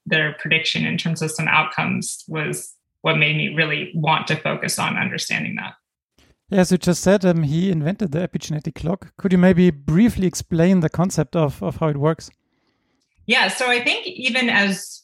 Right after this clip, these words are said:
Speaker 1: early as the nineteen eighties, people actually saw that you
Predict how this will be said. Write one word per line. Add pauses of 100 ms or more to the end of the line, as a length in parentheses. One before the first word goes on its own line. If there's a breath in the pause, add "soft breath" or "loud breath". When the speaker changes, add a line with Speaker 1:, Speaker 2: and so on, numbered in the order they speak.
Speaker 1:
early
as
the
nineteen
eighties,
people
actually
saw
that (340)
you